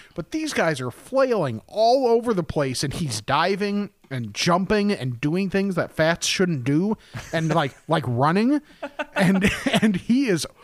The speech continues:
Speaker 1: awesome to watch from the little bits of highlights that I see of him scoring goals and really me not knowing anything else that's going on.
Speaker 2: Well, the beauty part of that was he scores a goal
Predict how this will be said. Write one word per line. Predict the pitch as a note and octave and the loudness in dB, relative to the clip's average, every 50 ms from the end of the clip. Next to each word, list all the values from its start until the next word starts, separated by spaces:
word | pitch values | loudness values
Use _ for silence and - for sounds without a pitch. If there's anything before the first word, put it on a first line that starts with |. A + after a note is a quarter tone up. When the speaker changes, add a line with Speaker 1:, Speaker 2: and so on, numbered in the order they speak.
| - - - _ - | -18 -18 -16 _ -2
Speaker 1:
awesome | F3+ G#3+ A3+ B3 - - A#3 G#3 F#3 | 0 2 2 2 4 4 4 4 4
to | F3+ F3+ | 4 2
watch | E3+ E3 F3 F3 E3 D#3 - - | 4 4 4 4 4 2 0 0
from | - E3 D#3+ D#3 | 0 0 2 2
the | D3+ C#3+ | 0 0
little | D#3+ A3+ C4 C4 A3+ | 0 0 2 0 2
bits | G3 A3+ G#3 - F#3+ | 2 0 0 0 -2
of | D3+ | 0
highlights | - F#3+ F3+ F#3 E3+ D#3 D3 D3 C#3+ - - - _ - _ - | 2 2 2 2 2 2 0 0 -2 -6 -10 -12 _ -20 _ -2
that | D#3+ E3 | 0 2
I | E3 D#3 D3+ | 2 2 0
see | D3 - - F3 D#3 | 0 -2 -2 -2 -2
of | C#3+ C3+ - | 0 0 0
him | G#3 A#3 A#3+ | 0 0 -2
scoring | G#3+ - - G#3 G3 F3+ E3+ D#3+ | -2 -2 0 0 0 0 0 0
goals | D#3 D3+ D#3 D#3+ D#3 C#3+ | 0 2 2 2 0 0
and | C3+ B2+ C3 B2 C#3+ | -2 -2 -2 -2 -2
really | G3 B3+ B3+ A3 F#3 | -2 -2 0 0 0
me | F3+ F3+ E3+ | 0 0 0
not | E3 E3 D#3+ B2+ | 0 0 -2 0
knowing | C#3+ E3 D#3+ D#3 D3+ D3 - _ | 0 0 0 2 0 -2 -4 _
anything | - G#3 A3+ A#3+ A#3 - G#3+ F#3 F3 | -2 -2 0 0 0 0 0 0 2
else | E3 D#3+ - | 0 0 0
that's | D3 C3+ - | -2 -6 -2
going | - C#3+ C3+ C3 A#2+ A#2 | 0 0 0 0 0 -2
on. | A2+ G#2 E2+ C#2 - - _ _ _ _ _ _ - | -2 -4 -4 -6 -10 -14 _ _ _ _ _ _ -4
Speaker 2:
Well, | D3+ E3+ | 0 0
the | F3+ D#3 | 0 0
beauty | A#2+ - A3+ C4 C4+ | 0 0 0 0 0
part | F3+ - D#3 C#3+ C3+ C3 - | 0 0 2 2 2 2 0
of | B2 A#2 | 0 2
that | B2+ B2 A#2 G2 E2 | 2 2 2 0 0
was | E2+ A#2+ A#2+ G#2 | -2 -2 -2 -2
he | G2+ A#2 | -2 -4
scores | A2+ - - - G3 G#3+ A3 G#3 F3+ | -4 -4 -4 0 0 2 2 2 0
a | C#3 | -2
goal | A2+ A#2 B2 A2+ G#2 G2 F2+ F#2 - | 0 2 2 2 2 2 0 -2 -6